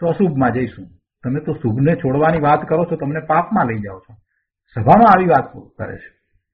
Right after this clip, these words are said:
અરે પ્રભુ, આ મહાપુરુષો તને અશુભમાં લઈ જવાની વાત કરતા હશે? જરાક તો વિચાર કર, જરાક તો વિચાર કર, કઈ અપેક્ષાથી કઈ રીતે વાત કરવામાં આવી છે, એ તો ભાઈ વાત સમજ. અહીંયા ગુરુદેવ જ્યારે એમ કહેતા હોય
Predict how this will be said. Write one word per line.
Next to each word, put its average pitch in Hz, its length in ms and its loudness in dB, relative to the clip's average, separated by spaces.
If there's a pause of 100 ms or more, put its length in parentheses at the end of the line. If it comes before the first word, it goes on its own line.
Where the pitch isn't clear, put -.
(2250)
અરે 135 140 -10
પ્રભુ, 156 580 -8 (460)
આ 147 140 -6
મહાપુરુષો 135 640 -2
તને 165 220 -4
અશુભમાં 165 460 0
લઈ 151 160 0
જવાની 180 260 0
વાત 180 260 0
કરતા 170 320 0
હશે? 165 160 -8
જરાક 117 400 2
તો 170 80 2
વિચાર 139 320 2
કર, - 240 -8 (560)
જરાક 131 300 -10
તો 139 60 -6
વિચાર 117 300 -4
કર, 147 220 -8
કઈ 139 240 -4
અપેક્ષાથી 139 560 -4
કઈ 123 220 -4
રીતે 135 200 -6
વાત 113 300 -2
કરવામાં 113 380 -6
આવી 117 140 -10
છે, 120 160 -18
એ 110 180 -16
તો 127 160 -14
ભાઈ 107 300 -14
વાત 107 200 -16
સમજ. 117 280 -14 (520)
અહીંયા 147 200 2
ગુરુદેવ 156 360 -2
જ્યારે 143 240 2
એમ 139 240 -2
કહેતા 120 340 0
હોય 151 220 4